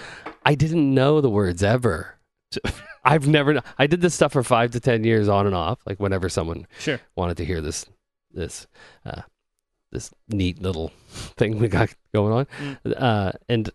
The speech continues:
Speaker 1: I never really knew <laughs> some of the songs.
Speaker 2: That's hilarious.
Speaker 1: Or someone else doesn't know them. I don't know what the hell's going on.
Speaker 2: <laughs>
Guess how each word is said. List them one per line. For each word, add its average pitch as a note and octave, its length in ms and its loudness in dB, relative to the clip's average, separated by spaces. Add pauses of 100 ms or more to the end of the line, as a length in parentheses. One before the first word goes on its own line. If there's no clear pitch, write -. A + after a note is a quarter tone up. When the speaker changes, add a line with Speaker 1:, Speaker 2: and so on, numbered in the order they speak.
(760)
Speaker 1:
I C3+ 100 4
never D#3+ 240 2
really E3+ 260 4
knew F#3+ 200 4
<laughs> - 0 -
some - 280 0
of - 80 0
the E3 80 4
songs. F3 380 0
Speaker 2:
That's A#2+ 180 -2
hilarious. F#2 440 -6
Speaker 1:
Or D#3+ 140 6
someone F3+ 300 4
else C#3+ 180 4
doesn't G2 300 0
know E2 100 -2
them. F2 140 0
I A#2+ 80 4
don't F2 120 2
know D#2 100 -4
what - 160 -8
the - 60 -18
hell's D2+ 200 -8
going - 180 -8
on. - 220 -12
Speaker 2:
<laughs> F#3+ 360 2